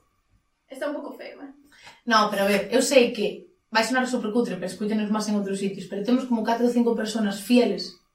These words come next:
Speaker 2: que nos escuitan aí.
Speaker 1: Pois un biquiño.
Speaker 2: Claro, son nuestra gente de iVoox.
Speaker 1: Efectivamente, pero
Speaker 2: Entonces, ahora sí, sin máis rodeos, sin máis historias, ¿no?
Speaker 1: Efectivamente, que a mí me gusta ir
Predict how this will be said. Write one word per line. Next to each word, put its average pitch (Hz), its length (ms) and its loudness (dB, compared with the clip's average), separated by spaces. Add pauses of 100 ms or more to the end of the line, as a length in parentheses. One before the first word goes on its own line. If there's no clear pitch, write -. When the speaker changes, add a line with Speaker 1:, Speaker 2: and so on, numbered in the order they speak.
(540)
Speaker 2:
que 247 200 4
nos 233 200 2
escuitan 208 400 -4
aí. 208 240 -8 (560)
Speaker 1:
Pois 262 280 -16
un 262 160 -14
biquiño. 254 360 -16 (280)
Speaker 2:
Claro, 208 320 0
son 262 280 -2
nuestra 226 240 -4
gente 247 520 2
de 196 100 -6 (140)
iVoox. - 320 -16 (320)
Speaker 1:
Efectivamente, 294 720 -10
pero 403 560 -6 (560)
Speaker 2:
Entonces, 220 480 -2
ahora 226 160 0
sí, 208 160 0
sin 196 200 -6
máis 190 100 -4
rodeos, 196 340 -4
sin 202 140 -6
máis 190 140 -4
historias, 208 420 0
¿no? - 80 -2
Speaker 1:
Efectivamente, 262 580 -4
que 254 60 -8
a 277 80 -4
mí 311 80 -8
me 311 140 -8
gusta 339 320 -10
ir 370 240 -6